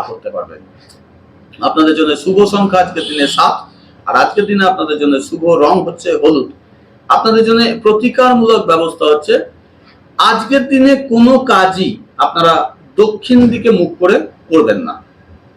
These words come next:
এরপর আসবো রাশিচক্রের পঞ্চম রাশি সিংহ রাশি সম্পর্কে। প্রথমেই বলি, দিনটা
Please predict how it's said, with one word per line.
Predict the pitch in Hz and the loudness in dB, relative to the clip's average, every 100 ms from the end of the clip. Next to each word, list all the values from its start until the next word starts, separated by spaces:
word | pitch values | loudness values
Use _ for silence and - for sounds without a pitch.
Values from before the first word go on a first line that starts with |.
| _ _ - - - - - - | _ _ -20 -20 -20 -20 -6 -2
এরপর | 180 208 | 2 2
আসবো | 208 208 | 2 4
রাশিচক্রের | 196 190 240 - 226 240 240 | 2 2 -2 -2 0 0 0
পঞ্চম | 208 202 220 214 | 0 -2 -2 -2
রাশি | 208 214 190 | -2 -4 -8
সিংহ | - 214 214 175 | -6 0 2 4
রাশি | 147 143 | 2 -2
সম্পর্কে। | - 123 135 214 226 | -8 -4 -4 -2 -2
প্রথমেই | 233 233 247 233 | -2 -2 -2 0
বলি, | 240 240 | -2 -2
দিনটা | 214 208 214 | -6 -6 0